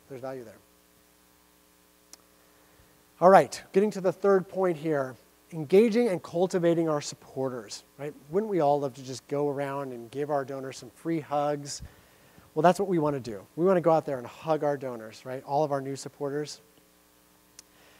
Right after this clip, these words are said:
And this is almost as important as all the points we were just talking about. So, you know, it's, it's one thing to go and try to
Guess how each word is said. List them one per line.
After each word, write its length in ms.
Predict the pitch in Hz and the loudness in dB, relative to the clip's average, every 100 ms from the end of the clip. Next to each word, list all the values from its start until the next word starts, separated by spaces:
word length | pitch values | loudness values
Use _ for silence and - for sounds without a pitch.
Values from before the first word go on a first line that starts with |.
| _ _ _ _ 165 | _ _ _ _ -4
And 280 | 170 160 - _ _ _ _ _ - | -2 -2 -6 _ _ _ _ _ 4
this 300 | 180 240 254 | 6 8 6
is 200 | 185 - - _ _ _ _ - | 4 2 -16 _ _ _ _ 2
almost 440 | 190 220 262 214 | 6 8 6 4
as 200 | 214 151 | -2 -2
important 640 | 165 - 170 165 151 139 131 - | -4 -4 0 0 0 -6 -12 -10
as 300 | 147 139 135 - | -8 -6 -6 2
all 260 | 180 190 | 4 4
the 140 | 180 170 | 2 -4
points 360 | - 170 143 | -6 -8 -8
we 120 | 147 | -6
were 100 | 139 | -6
just 240 | 123 139 - | -6 -8 -8
talking 400 | - 127 120 135 | -14 -12 -12 -16
about. 220 | 117 - | -16 -16
So, 280 | - 160 151 - - _ 156 | -2 0 0 -6 -20 _ -6
you 80 | |
know, 160 | 143 135 - _ _ _ _ _ _ _ _ _ _ - | -4 -6 -12 _ _ _ _ _ _ _ _ _ _ -6
it's, 180 | 196 196 - _ - | -6 -6 -18 _ -16
it's 220 | 185 - | -12 -2
one 200 | 202 247 | 2 4
thing 160 | 254 233 | 2 0
to 120 | 175 | 0
go 240 | 160 165 | 4 4
and 260 | 170 139 - | 4 -4 -12
try 180 | - 165 | -8 -2
to 100 | 151 | -2